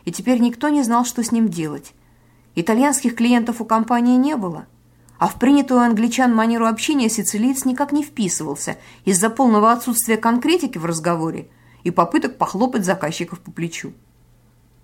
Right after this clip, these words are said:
Поэтому Антонио так пока и оставался в Италии, номинально основав в Риме офис, где количество консультантов сводилось к весьма лаконичной цифре один. Сицилиец появился в компании примерно в то же время, что и Юлька,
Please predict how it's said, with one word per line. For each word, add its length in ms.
Поэтому 420
Антонио 440
так 240
пока 220
и 60
оставался 520
в 100
Италии, 520
номинально 600
основав 460
в 60
Риме 300
офис, 420
где 180
количество 480
консультантов 640
сводилось 460
к 80
весьма 260
лаконичной 580
цифре 500
один. 340
Сицилиец 560
появился 440
в 60
компании 460
примерно 440
в 40
то 120
же 100
время, 260
что 180
и 80
Юлька, 520